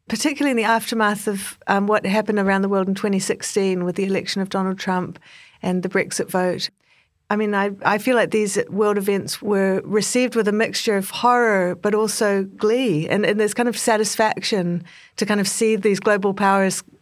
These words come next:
coming down, <laughs> you know. Like, and I, I, I was noticing around that time that there was a lot of, there was just a lot of finger wagging going on, a lot of blaming, a lot of, um, self-satisfaction.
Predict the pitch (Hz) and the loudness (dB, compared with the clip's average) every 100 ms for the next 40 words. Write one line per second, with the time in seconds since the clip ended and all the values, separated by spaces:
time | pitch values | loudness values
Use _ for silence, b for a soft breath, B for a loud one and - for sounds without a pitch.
0 | - 208 196 196 196 202 208 220 226 262 | -2 2 4 4 4 4 2 0 2 2
1 | 247 226 220 220 208 214 - B 349 277 | 4 4 2 2 0 -4 -6 B -10 -4
2 | - 247 226 - - 233 - 247 233 240 | 0 0 -2 -6 -2 0 2 0 2 0
3 | 247 262 277 311 - 269 226 214 208 - | 0 0 0 0 -2 0 0 0 -2 -2
4 | 214 214 202 220 220 214 226 220 233 240 | -4 -2 -2 -2 -2 0 0 2 2 0
5 | 226 - _ _ - 240 311 302 277 254 | -4 -16 _ _ -4 -2 -2 0 2 2
6 | 254 254 247 240 220 220 220 214 214 208 | 0 0 2 2 2 0 0 0 0 0
7 | 208 202 - - 202 214 214 202 202 196 | 0 -2 -6 -2 0 2 0 -2 0 2
8 | 202 202 196 190 202 196 185 - 196 196 | 2 0 0 0 2 0 -2 -2 0 0
9 | 214 220 214 220 196 190 208 190 - 220 | 2 0 0 0 0 0 0 -2 -4 -2
10 | 190 180 180 | 0 0 -4